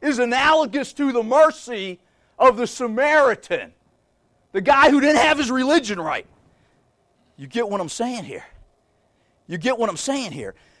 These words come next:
The Lord, the Lord, the compassionate and gracious God, slow to anger, abounding in love and faithfulness, maintaining love to thousands, and forgiving wickedness,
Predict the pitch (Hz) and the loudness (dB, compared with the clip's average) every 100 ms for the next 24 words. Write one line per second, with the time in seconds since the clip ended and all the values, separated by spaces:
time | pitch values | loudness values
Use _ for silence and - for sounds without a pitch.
0 | _ _ 170 202 277 302 262 220 247 294 | _ _ -2 0 2 2 4 2 2 2
1 | 247 196 - 226 - 285 285 269 247 233 | 2 0 -6 -8 -8 -6 -6 -6 -4 -4
2 | 214 185 233 262 - 226 - 254 262 208 | -6 -4 -2 -2 -6 -12 -12 -10 -6 -6
3 | 127 - - - - 247 294 294 269 285 | -6 -16 -16 -12 -8 4 4 4 -2 -2
4 | 294 269 170 90 - _ _ _ - 196 | -2 -4 -8 -12 -14 _ _ _ -10 -4
5 | 262 240 262 254 240 214 208 247 233 180 | -2 -2 -2 -2 -4 -2 0 4 2 0
6 | 170 - 269 208 - 185 139 107 - - | -8 0 0 0 -8 -8 -8 -12 -16 -20
7 | _ _ 185 220 214 214 254 247 214 214 | _ _ -10 -8 -8 -8 -6 -6 -4 -2
8 | 240 202 214 - 247 220 247 226 185 135 | -2 -4 -12 -4 -2 0 -2 -2 -6 -10
9 | - _ _ - 285 302 - 294 294 262 | -14 _ _ -4 0 0 2 4 4 4
10 | - 349 359 285 339 330 277 269 330 339 | 2 2 4 2 0 0 -2 -2 0 0
11 | - 320 294 262 254 269 262 - - | -2 -4 -2 -2 2 2 2 -2 -14